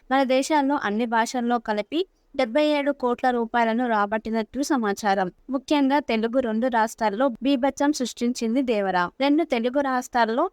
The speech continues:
నిన్న ఒక్కరోజే అరవై ఎనిమిది పాయింట్ ఆరు కోట్ల కలెక్షన్స్ వచ్చాయట. ఇతర భాషల్లో చూస్తే హిందీలో ఏడు కోట్లు,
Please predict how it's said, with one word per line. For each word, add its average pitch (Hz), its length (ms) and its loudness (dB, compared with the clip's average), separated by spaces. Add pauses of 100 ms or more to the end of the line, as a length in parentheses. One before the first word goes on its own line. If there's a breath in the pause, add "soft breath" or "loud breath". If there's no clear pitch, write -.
(140)
నిన్న 277 200 2 (180)
ఒక్కరోజే 240 560 0 (300)
అరవై 262 260 2
ఎనిమిది 262 280 0 (100)
పాయింట్ 269 240 0 (140)
ఆరు 208 140 0 (100)
కోట్ల 220 240 -2 (120)
కలెక్షన్స్ 240 540 -2 (160)
వచ్చాయట. 202 500 -2 (300)
ఇతర 302 200 0 (160)
భాషల్లో 240 420 0 (100)
చూస్తే 226 320 0 (100)
హిందీలో 240 420 0 (140)
ఏడు 220 200 -6
కోట్లు, 240 300 -2